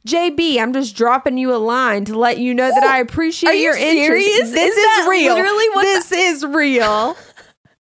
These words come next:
Speaker 1: <laughs> "Let you know that I appreciate your interest in those recent horrendous forty-four killings. I also wanna tell you that I read your column daily and find it quite informative."
Speaker 2: Uh.
Speaker 1: Tell me, Jim, what will you have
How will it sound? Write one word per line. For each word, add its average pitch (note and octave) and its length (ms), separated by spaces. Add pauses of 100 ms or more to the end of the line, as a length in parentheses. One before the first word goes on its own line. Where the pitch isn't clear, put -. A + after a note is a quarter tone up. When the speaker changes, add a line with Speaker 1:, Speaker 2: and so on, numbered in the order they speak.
(360)
Speaker 1:
<laughs> - 1000
"Let D#4 260
you E4 80
know E4+ 140
that C#4+ 140
I C#4+ 140
appreciate E4 460
your D#4 140
interest C4 460
in A#3+ 120
those A#3 200
recent C4+ 380
horrendous A#3+ 400
forty-four C#4 480
killings. G#3 640 (480)
I A#3 80
also B3+ 280
wanna B3+ 240
tell D4 180
you D#4 140
that D#4+ 140
I D#4+ 60
read E4+ 240
your E4 80
column F4+ 320
daily F4+ 340
and G#3+ 120
find C#4+ 220
it C#4+ 60
quite D#4 240
informative." D#4 720
Speaker 2:
Uh. G4+ 300 (200)
Speaker 1:
Tell A4+ 200
me, C#4 160
Jim, A#3 280 (640)
what A4+ 240
will G#4+ 260
you G#4 140
have C4 560